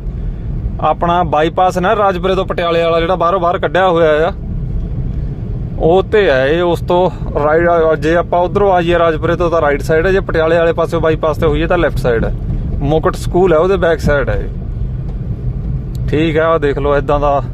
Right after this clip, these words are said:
ਰੋਡ, ਇੱਦਾਂ ਦਾ ਮਾਹੌਲ ਹੈ। ਵਿੱਚੇ ਵਿੱਚ ਇੱਥੇ ਇੰਡਸਟਰੀ ਵੀ ਲੱਗੀ ਹੋਈ ਹੈ, ਵਿੱਚੇ ਵਿੱਚ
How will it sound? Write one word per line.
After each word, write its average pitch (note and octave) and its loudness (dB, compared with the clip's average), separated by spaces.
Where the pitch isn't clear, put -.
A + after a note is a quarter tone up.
ਰੋਡ, B2+ 0
ਇੱਦਾਂ B2+ 0
ਦਾ C3+ 2
ਮਾਹੌਲ B2 0
ਹੈ। B2+ 0
ਵਿੱਚੇ D3 0
ਵਿੱਚ C#3 -2
ਇੱਥੇ C#3+ 0
ਇੰਡਸਟਰੀ C3 -2
ਵੀ D3 0
ਲੱਗੀ C#3+ 0
ਹੋਈ C#3 0
ਹੈ, C#3 2
ਵਿੱਚੇ C3+ 0
ਵਿੱਚ C3 -2